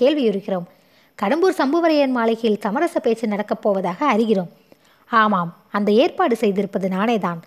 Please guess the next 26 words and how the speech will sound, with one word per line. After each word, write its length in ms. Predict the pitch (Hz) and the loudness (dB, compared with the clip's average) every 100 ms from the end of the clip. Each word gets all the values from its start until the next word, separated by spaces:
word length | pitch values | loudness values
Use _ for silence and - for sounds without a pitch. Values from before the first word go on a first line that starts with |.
| _ _ - | _ _ -4
ஆனால் 340 | 233 220 202 | 0 2 2
என்ன 240 | 208 392 381 | 0 0 0
காரணத்திற்காகவென்று 1000 | 269 269 302 277 247 247 220 208 202 226 196 180 - | 0 0 0 -2 -2 -2 0 0 -2 0 0 0 -6
உங்களால் 420 | 214 254 269 220 | -4 0 2 2
ஊகிக்க 360 | 262 277 311 214 | 0 -2 -4 -4
முடியவில்லையா? 600 | 202 202 190 190 185 185 - _ _ _ _ _ _ _ | -2 0 0 0 0 -2 -6 _ _ _ _ _ _ _
முடியவில்லை 500 | 240 349 311 220 202 | 0 2 4 4 4
ராணி. 280 | 196 196 190 196 _ | 2 -2 -4 -8 _
ஒரு 200 | - 226 | 0 0
பெண் 260 | 220 302 403 415 | 2 0 0 2
உள்ளத்தின் 380 | 277 254 247 | 0 0 -2
ஆழத்தை 440 | 208 214 277 - 220 | 0 0 -2 -2 -2
கண்டுபிடிக்க 720 | 214 202 214 202 - 220 185 - - | -2 -2 -2 -2 -2 -2 -2 -8 -4
சர்வேஸ்வரனால் 800 | 220 302 370 349 294 269 240 214 | -2 2 0 0 -2 -2 -4 -2
கூட 180 | 262 | -2
முடியாது 500 | 254 208 247 240 220 | -2 -2 0 0 0
என்று 240 | 196 190 196 | -2 -4 -6
பெரியோர்கள் 580 | 208 226 294 247 202 - | -4 0 0 0 -4 -2
சொல்லியிருக்கிறார்கள். 800 | 196 190 190 - 196 190 185 175 _ - - - _ | -2 -2 -6 -6 -6 -4 -4 -6 _ -20 -20 -20 _
எங்களால் 480 | 214 202 240 254 302 | -2 2 4 4 2
எப்படி 200 | - 262 | 2 2
முடியும்? 380 | 233 220 208 202 - _ _ - | 2 0 0 -2 -10 _ _ -12
அது 180 | - 220 220 | -2 2 2
உங்களால் 340 | 254 381 339 | 4 4 4
முடியாத 360 | 233 247 233 202 | 4 4 4 4
காரியம்தான். 680 | 226 196 196 185 190 180 | 2 2 2 0 0 -2